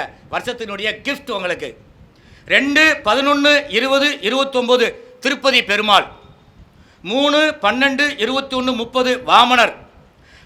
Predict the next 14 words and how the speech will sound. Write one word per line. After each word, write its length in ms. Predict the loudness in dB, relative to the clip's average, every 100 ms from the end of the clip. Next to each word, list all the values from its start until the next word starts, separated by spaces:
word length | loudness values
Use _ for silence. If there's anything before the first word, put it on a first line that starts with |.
| 0
நாலு 320 | 4 6 4 2 -2
பதிமூணு 420 | -2 0 0 0 -2 -2 -2
இருபத்திரெண்டு 540 | -2 -2 -4 -2 -4 -4 -8
முப்பத்தொன்னு 540 | -6 -6 -4 -2 -2 -4 -10 -8 0
வராகர், 600 | 2 6 6 8 6 4 0 -20 -20 -20 -20 _ -20 -20 -20 -8 -4
அஞ்சு 340 | -2 -2 0 0 -2
பதினாலு 480 | -4 -2 2 4 2 -2 -4
இருபத்திமூணு 520 | -4 -4 -4 -2 0 -2 -6 -10
புத்தர், 600 | -10 -10 -6 2 4 2 -4 -20 -20 -20 -20 _ -20 0 6 8
ஆறு 260 | 8 6 0 -2 -2
பதினஞ்சு 520 | 0 0 -2 0 -2 -2 -6
இருபத்தினாலு 520 | -4 -4 2 4 4 0 -8 -20 _ _ -6
பரசுராமர், 960 | -4 -4 0 4 8 8 10 10 8 6 -10 -20 -20 _ _ _ _ _ -20 -20 -20 _
ஏழு 400 | 4 8 8 6